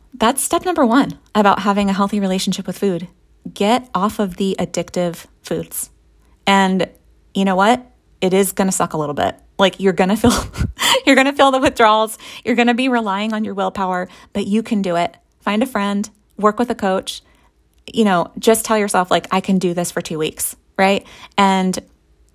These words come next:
let your curiosity inspire you. Let, um, whatever,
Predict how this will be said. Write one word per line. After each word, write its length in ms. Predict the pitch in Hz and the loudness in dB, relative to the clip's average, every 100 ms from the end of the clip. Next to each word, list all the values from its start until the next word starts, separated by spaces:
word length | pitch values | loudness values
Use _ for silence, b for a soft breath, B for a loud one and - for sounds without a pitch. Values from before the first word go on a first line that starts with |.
| _ _ _ _ _ _ _ _ _ | _ _ _ _ _ _ _ _ _
let 220 | 208 226 | 0 2
your 100 | 233 | 2
curiosity 680 | 226 - 196 185 165 180 180 | 0 -2 -2 2 0 0 -4
inspire 360 | 170 165 165 - | -4 -4 -4 -4
you. 300 | - - 214 _ b b b b | -4 -4 -6 _ b b b b
Let, 400 | 202 202 208 - | 2 4 4 2
um, 520 | 190 175 170 170 277 - - | 0 0 -2 -6 -8 -10 -4
whatever, 400 | 214 233 247 240 | 2 2 2 0